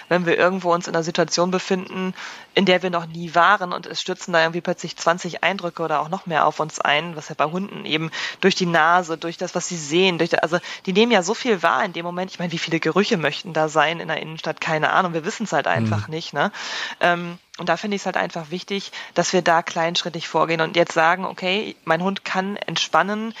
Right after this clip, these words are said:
Speaker 1: wenn ich mit ihm alleine irgendwo im Wald bin“, zum Beispiel, ne? Also wirklich ganz,
Speaker 2: Mhm.
Speaker 1: ganz kleinschrittig da rangehen,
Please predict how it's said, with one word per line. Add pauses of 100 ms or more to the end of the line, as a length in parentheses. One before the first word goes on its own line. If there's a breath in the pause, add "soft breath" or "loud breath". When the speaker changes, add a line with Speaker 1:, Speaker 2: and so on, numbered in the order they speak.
(280 loud breath)
Speaker 1:
wenn
ich
mit
ihm
alleine
irgendwo
im
Wald
bin“,
zum
Beispiel,
ne?
Also
wirklich
ganz,
Speaker 2:
Mhm.
Speaker 1:
ganz
kleinschrittig
da
rangehen,